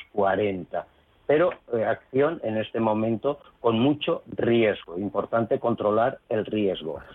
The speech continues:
En cuanto a la otra acción española que me comentaba,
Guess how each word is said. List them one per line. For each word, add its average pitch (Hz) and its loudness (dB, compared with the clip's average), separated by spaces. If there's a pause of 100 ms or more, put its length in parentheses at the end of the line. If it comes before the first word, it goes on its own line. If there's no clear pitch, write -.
(100)
En 123 2
cuanto 120 2
a 113 0
la 113 2
otra 135 -2
acción 123 -4
española 113 -2
que 113 -4
me 110 -4
comentaba, 131 0